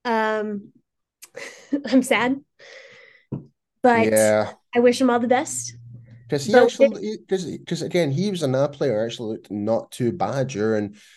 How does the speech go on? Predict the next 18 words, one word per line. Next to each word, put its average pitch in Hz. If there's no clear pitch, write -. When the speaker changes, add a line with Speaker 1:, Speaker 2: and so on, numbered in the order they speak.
Speaker 2:
the 135
preseason 135
Speaker 1:
Yeah. 262
Speaker 2:
games. 196
I 139
was 135
Speaker 1:
He 139
Speaker 2:
just 151
Speaker 1:
just -
Speaker 2:
like 131
Speaker 1:
never 311
made 277
the 254
next 240
step 214
with 208
this 220
defense. 202